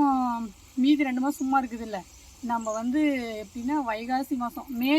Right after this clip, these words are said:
ஜூன்ல தான் வந்து அடுத்த வந்து அடுத்த விவசாயம் பண்ண போறோம். அது வரைக்கும் சும்மா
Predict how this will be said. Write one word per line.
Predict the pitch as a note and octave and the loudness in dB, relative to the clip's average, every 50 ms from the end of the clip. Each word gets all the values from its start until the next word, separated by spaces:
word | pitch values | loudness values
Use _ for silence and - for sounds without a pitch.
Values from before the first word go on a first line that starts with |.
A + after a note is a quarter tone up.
| D4 A3+ A#3+ | 4 4 4
ஜூன்ல | C4+ D4 D4+ C#4+ C#4+ C#4 C4 C#4+ | 6 6 6 6 6 4 2 0
தான் | C#4+ C4+ | 0 0
வந்து | B3+ B3+ C#4 A#3+ | 2 2 4 2
அடுத்த | A3+ A#3+ A3+ - C4+ B3+ A#3+ A#3 | 2 0 -2 -4 -4 -4 -4 -4
வந்து | A3 A3+ A3 B3+ B3+ B3 A#3+ G#3+ G3+ G3+ - - - - - - | -6 -6 -6 -6 -6 -4 -6 -8 -10 -12 -16 -20 -20 -14 -8 -6
அடுத்த | A#3 A3+ - C#4 A#3+ A#3+ | -6 -4 -4 -6 -6 -6
விவசாயம் | A#3+ B3 - C4 B3+ C4 B3 A3+ | -6 -6 -2 -2 0 0 0 -2
பண்ண | G#3 G3+ A3 A#3+ G3+ G#3+ | -4 -4 -4 -6 -6 -4
போறோம். | G#3+ G3 F#3+ F#3+ - - - - - - - A#3 | -6 -6 -8 -10 -12 -16 -16 -12 -10 -6 -4 -2
அது | A#3+ C#4 | 0 0
வரைக்கும் | C#4 C#4 C#4+ B3+ D#4+ D4+ - | 0 0 0 0 0 -2 -2
சும்மா | C#4 B3+ B3+ C4 | -2 -2 0 0